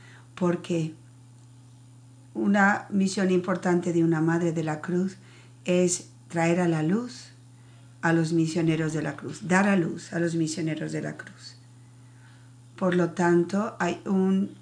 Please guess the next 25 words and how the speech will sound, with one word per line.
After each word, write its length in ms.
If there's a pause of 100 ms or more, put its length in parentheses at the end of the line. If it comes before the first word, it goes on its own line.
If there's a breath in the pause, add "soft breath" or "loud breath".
llamado 560
único 760 (800)
de 160
la 140
Madre 260
de 80
la 140
Cruz, 180
que 140
es 140
abrazar 840 (560 loud breath)
y 140
amar 340
a 60
estos 360
hombres 400
en 120
nuestra 320
comunidad 500
y 60
también 400
a 40
aquellos 400
que 120
todavía 580